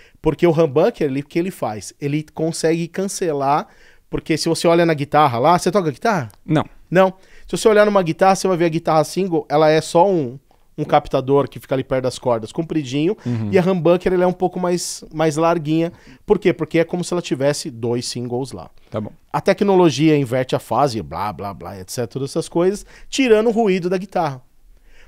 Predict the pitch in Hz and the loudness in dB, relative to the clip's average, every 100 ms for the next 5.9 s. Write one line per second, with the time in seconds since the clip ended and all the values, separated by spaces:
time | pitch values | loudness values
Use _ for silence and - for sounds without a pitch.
0 | _ _ 233 226 214 202 185 208 202 180 | _ _ 2 6 6 6 0 -2 0 0
1 | 190 - 170 160 160 170 160 160 156 170 | -2 -2 -4 -4 -4 -6 -8 -8 -8 -10
2 | - 147 127 135 _ 135 123 143 - 139 | -10 -12 -12 -16 _ -12 -10 -10 -8 -6
3 | 139 - 151 156 156 - 135 139 - 143 | -6 -8 -6 -4 -4 -6 -6 -6 -8 -10
4 | 123 131 156 139 139 _ - 143 160 131 | -10 -12 -10 -10 -12 _ -8 -2 -2 0
5 | 147 180 165 143 147 127 120 139 | -4 -4 -6 -8 -8 -8 -6 -6